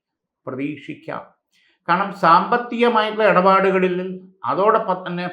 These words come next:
പാർട്ണർഷിപ്പിലുള്ള വിശ്വാസക്കുറവിൽ ഉണ്ടാകുന്ന പ്രശ്നങ്ങളും കോടതിയും പോലീസ് സ്റ്റേഷനിലും കയറേണ്ട സാഹചര്യം വന്നുകൂടായികയില്ല. ഒരു ജാഗ്രത ആ കാര്യത്തിൽ നമുക്ക് വേണം. ഇവിടെ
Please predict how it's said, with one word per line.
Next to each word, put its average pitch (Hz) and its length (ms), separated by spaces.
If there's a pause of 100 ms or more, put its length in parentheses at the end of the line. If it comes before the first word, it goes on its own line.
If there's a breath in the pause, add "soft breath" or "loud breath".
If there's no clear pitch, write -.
പാർട്ണർഷിപ്പിലുള്ള 170 800 (100)
വിശ്വാസക്കുറവിൽ 160 840 (640)
ഉണ്ടാകുന്ന 160 560 (100)
പ്രശ്നങ്ങളും 127 500 (800)
കോടതിയും 175 520 (200)
പോലീസ് 156 320
സ്റ്റേഷനിലും 160 640
കയറേണ്ട 147 400 (120)
സാഹചര്യം 139 460 (220)
വന്നുകൂടായികയില്ല. 139 1000 (800)
ഒരു 208 160 (480)
ജാഗ്രത 190 720 (340)
ആ 147 40 (140)
കാര്യത്തിൽ 139 360 (140)
നമുക്ക് 117 300
വേണം. - 240 (840)
ഇവിടെ 196 260